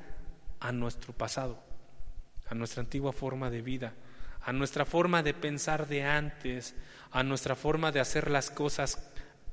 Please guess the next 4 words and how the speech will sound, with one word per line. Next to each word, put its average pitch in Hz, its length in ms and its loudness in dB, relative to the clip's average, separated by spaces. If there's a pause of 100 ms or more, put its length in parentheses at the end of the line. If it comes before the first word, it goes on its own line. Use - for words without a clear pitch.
(140)
antes, 135 800 0 (240)
¿no? - 80 -12 (720)
Patriarcados, 127 1120 2
matriarcados, 123 1400 -2